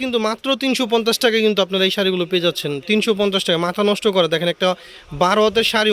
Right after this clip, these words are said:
all over কাজ করা সিল্কের মধ্যে তিনশো পঞ্চাশ টাকা ভাবা যায়? দেখেন, অবশ্যই ভাবা যায় না। all over কাজ করা এই শাড়িগুলো কিন্তু মাত্র তিনশো পঞ্চাশ টাকায় কিন্তু পেয়ে যাচ্ছেন লুটপাট অফারে। যার যেটা ভালো লাগবে অবশ্যই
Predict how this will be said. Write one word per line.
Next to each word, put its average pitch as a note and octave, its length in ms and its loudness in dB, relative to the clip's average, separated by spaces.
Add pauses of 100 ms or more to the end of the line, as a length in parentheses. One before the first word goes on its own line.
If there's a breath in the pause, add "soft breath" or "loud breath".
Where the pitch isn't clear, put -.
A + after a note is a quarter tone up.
all F#3+ 120 2
over G#3+ 140 0 (100)
কাজ A3 100 -2 (120)
করা G#3 200 4 (480 soft breath)
সিল্কের A#3+ 440 2
মধ্যে F3+ 260 2 (220)
তিনশো B3 320 -2
পঞ্চাশ A#3 280 -2
টাকা A3 140 2 (100)
ভাবা F#3 240 0
যায়? F3+ 200 0
দেখেন, E3+ 200 -4 (760 loud breath)
অবশ্যই A#3 480 2
ভাবা G#3 200 2
যায় E3+ 160 2
না। B2 60 -8 (640)
all A3+ 160 4
over A#3+ 200 2
কাজ A#3 180 -6
করা A3 160 2
এই G3 80 -2
শাড়িগুলো G#3 300 0
কিন্তু G3+ 220 0
মাত্র F#3+ 120 -4 (120)
তিনশো A#3+ 280 0
পঞ্চাশ A3+ 260 -2
টাকায় A#3 180 2
কিন্তু G#3 180 0
পেয়ে G#3 140 0
যাচ্ছেন F#3 280 -2
লুটপাট A3 340 0
অফারে। G#3 280 2
যার F#3+ 160 2
যেটা G#3 240 0
ভালো G3+ 160 2
লাগবে G#3+ 220 2 (540 loud breath)
অবশ্যই B3 500 2